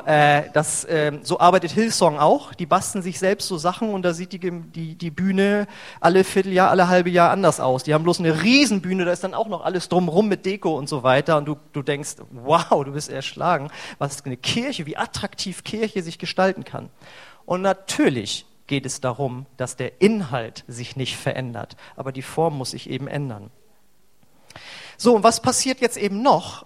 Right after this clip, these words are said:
wenn man sich attraktiv präsentiert? Als Einzelperson oder eben auch als Gemeinde? Man wird selbstbewusster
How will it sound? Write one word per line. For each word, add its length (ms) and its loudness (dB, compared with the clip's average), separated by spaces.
wenn 300 0
man 220 2
sich 420 -4
attraktiv 880 -2
präsentiert? 920 -4
Als 160 -10
Einzelperson 760 -2
oder 240 -2
eben 160 -4
auch 140 -4
als 180 -8
Gemeinde? 540 -8
Man 300 0
wird 200 -2
selbstbewusster 1200 -2